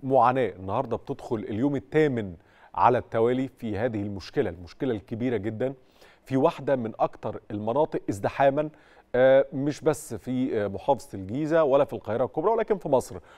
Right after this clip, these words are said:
منطقة فيصل ومنطقة كرداسة من أكتر الأماكن اللي فيها ازدحام، أكتر الأماكن اللي فيها عشوائية.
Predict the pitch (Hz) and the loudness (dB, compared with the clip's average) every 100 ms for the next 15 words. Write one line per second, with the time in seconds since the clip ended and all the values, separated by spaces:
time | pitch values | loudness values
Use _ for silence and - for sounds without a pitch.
0 | - 123 139 - 180 - 160 120 110 101 | -8 0 0 4 2 4 2 2 -4 -4
1 | 104 120 165 160 - 127 123 110 104 98 | -4 -4 -4 -4 -2 0 0 0 -4 -8
2 | - 185 - 113 117 - 156 - 165 127 | -2 -2 -2 -6 -4 -2 -2 0 -2 -2
3 | - - 110 104 165 123 90 - 131 190 | -14 -10 -2 4 4 4 -2 4 2 2
4 | - - - 185 - 135 120 135 135 113 | -8 -10 -2 0 0 0 2 0 -2 -6
5 | 101 139 113 101 120 87 82 | -2 4 4 4 -2 -6 -8